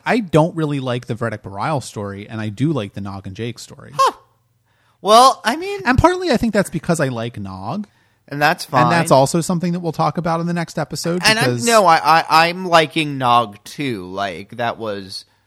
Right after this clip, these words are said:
Speaker 2: yeah, I don't know. Um, I, could I say that this was, you know, uh,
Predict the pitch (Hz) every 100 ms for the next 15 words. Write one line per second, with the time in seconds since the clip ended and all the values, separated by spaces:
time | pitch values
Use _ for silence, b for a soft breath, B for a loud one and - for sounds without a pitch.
0 | _ _ _ - 113 98 87 69 69 _
1 | _ - 107 107 110 120 117 - _ _
2 | _ _ _ _ 143 175 - _ B B
3 | B B _ _ _ _ _ _ _ _
4 | - 233 247 277 359 - 240 208 175 190
5 | 180 170 165 165 - 175 196 185 180 185